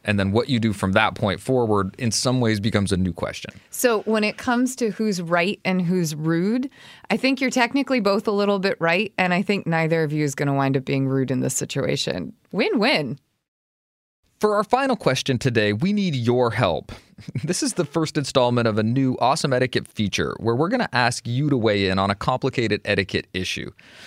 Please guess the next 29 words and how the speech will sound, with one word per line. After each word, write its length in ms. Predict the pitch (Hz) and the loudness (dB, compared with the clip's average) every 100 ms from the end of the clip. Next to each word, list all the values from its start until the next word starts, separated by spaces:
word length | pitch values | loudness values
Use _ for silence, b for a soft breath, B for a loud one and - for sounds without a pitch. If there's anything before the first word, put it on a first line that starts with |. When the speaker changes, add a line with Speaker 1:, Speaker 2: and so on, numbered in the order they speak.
| B B B _ | B B B _
Speaker 1:
We 120 | 240 | 0
got 160 | 403 339 | 2 0
an 100 | 202 - | 0 -2
email 320 | 156 139 123 | 0 2 2
from 180 | 123 110 | 2 2
Nancy 400 | 104 98 - 76 | 2 0 -2 -4
who 100 | 110 | -4
posed 340 | - 147 147 139 | 0 0 0 -4
an 100 | - | -4
interesting 480 | 139 - 139 - 110 | -4 -4 -4 -2 -2
question. 480 | - 92 - 76 85 | 0 -2 -2 -4 -4
In 60 | |
fact, 360 | - 123 120 131 | 0 0 0 -4
this 220 | 165 - | -4 -2
is 180 | 311 180 | -2 -2
a 60 | |
question 500 | - 131 127 - 120 | 0 0 0 -2 -2
that 260 | 110 95 - _ | 2 0 -2 _
I've 160 | 135 - | -4 0
thought 240 | 180 139 | 0 0
quite 240 | - 135 131 | 0 0 0
a 20 | |
bit 160 | 120 | 0
about 400 | 104 92 101 98 | -2 0 0 2
as 100 | 90 | 0
a 100 | 90 - | -2 -4
regular 640 | 98 127 139 135 117 104 | -4 -4 -2 -2 0 -2
coffee 500 | - - 110 - 104 | -6 -4 -4 -2 -6
drinker. 540 | 85 90 92 - 65 | -4 -4 -4 -4 -8